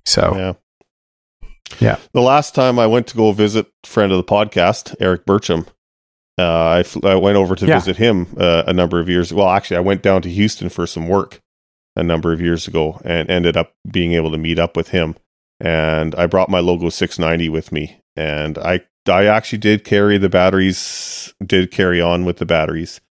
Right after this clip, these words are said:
Speaker 2: And I actually was quite surprised. I mentioned every single time somebody wanted to check anything, I'm like, "I have batteries here. I have lithium batteries. I have lithium batteries. I have lithium batteries." I told them many, many times,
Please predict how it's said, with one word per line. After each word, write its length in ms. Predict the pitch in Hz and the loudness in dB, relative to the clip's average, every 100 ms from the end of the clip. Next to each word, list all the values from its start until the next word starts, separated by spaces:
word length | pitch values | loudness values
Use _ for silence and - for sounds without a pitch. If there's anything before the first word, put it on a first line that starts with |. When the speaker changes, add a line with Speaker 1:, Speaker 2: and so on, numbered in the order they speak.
| _ _ _ _ _ _ | _ _ _ _ _ _
Speaker 2:
And 320 | 101 98 92 - | 2 2 2 2
I 100 | 104 | 4
actually 360 | 120 165 214 | 4 0 -4
was 180 | 202 175 | -2 -4
quite 280 | - 175 165 | 0 -2 -2
surprised. 640 | - - 147 151 95 90 - | -12 -2 2 4 4 0 -2
I 560 | 104 120 135 123 113 123 _ _ _ _ | 0 2 2 0 -4 -10 _ _ _ _
mentioned 880 | - 110 113 127 135 139 143 113 - - - _ _ _ _ _ - | -12 0 4 6 4 2 0 0 -2 -14 -20 _ _ _ _ _ 0
every 280 | 151 170 | 2 2
single 320 | 165 180 165 143 | 2 2 2 2
time 320 | 156 143 135 | 2 2 0
somebody 360 | - 139 135 | 0 0 2
wanted 280 | 127 127 120 | 2 2 2
to 80 | 113 | 0
check 300 | - 131 117 | 2 0 0
anything, 440 | 117 120 113 110 92 | 2 2 2 0 0
I'm 120 | 98 | 2
like, 160 | 104 - | 2 2
"I 120 | 101 | 0
have 300 | 110 107 - _ - | 2 2 0 _ 0
batteries 460 | 110 123 135 120 | 4 4 2 0
here. 220 | 127 123 117 | 0 2 2
I 60 | |
have 200 | 98 90 | 2 0
lithium 400 | 98 113 135 131 | 0 0 2 2
batteries. 420 | 120 120 123 123 | 4 4 2 0
I 80 | 101 | 0
have 180 | 95 87 | -2 0
lithium 360 | 101 117 123 113 | 0 2 2 4
batteries. 400 | 113 113 117 90 | 4 4 2 0
I 100 | 95 | 0
have 180 | 90 90 | 0 0
lithium 340 | 123 - 110 | -2 0 2
batteries." 360 | 110 110 110 - | 4 4 2 2
I 140 | 110 | 0
told 320 | - - 110 | 2 0 2
them 220 | 107 101 98 _ | 2 0 -4 _
many, 500 | 110 104 107 123 123 | -4 2 2 4 2
many 220 | 131 123 117 | 4 2 2
times, 380 | 131 123 151 | 2 4 2